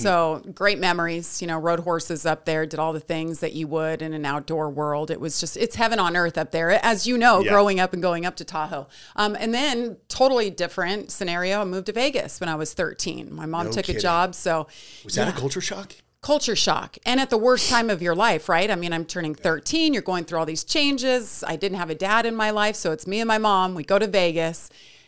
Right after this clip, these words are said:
Speaker 1: And, uh, you know, you grow up pretty fast. You know, Vegas, as you can imagine, it's, it's a wild town. It's not necessarily, it wasn't back then, you know, for kids. Um, but there were a lot of good things that came out of it.
Speaker 2: I,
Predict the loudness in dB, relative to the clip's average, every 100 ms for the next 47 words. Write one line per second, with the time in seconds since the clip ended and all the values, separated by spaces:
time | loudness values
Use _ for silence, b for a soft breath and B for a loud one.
0 | -6 -4 -2 0 2 2 0 -10 -6 -2
1 | -2 -2 2 2 2 -4 -6 -2 -2 -2
2 | -6 -8 -10 -10 -10 -6 -4 -2 -4 -4
3 | -6 -6 -8 -8 -6 -6 -6 -6 -6 -8
4 | -8 -6 -8 -6 -4 -2 -2 -2 -4 -4
5 | -4 -4 -6 -6 -8 -8 -8 -6 -6 -6
6 | -6 -8 B B B 0 0 0 -2 -2
7 | -2 0 -2 -2 -4 -6 -8 -10 -6 -2
8 | -2 -2 -6 -12 B B B -6 -2 -2
9 | -2 -10 -8 -4 0 0 0 -2 -4 -4
10 | -8 -8 -10 -10 -10 -6 -6 -8 -10 -14
11 | _ _ _ -14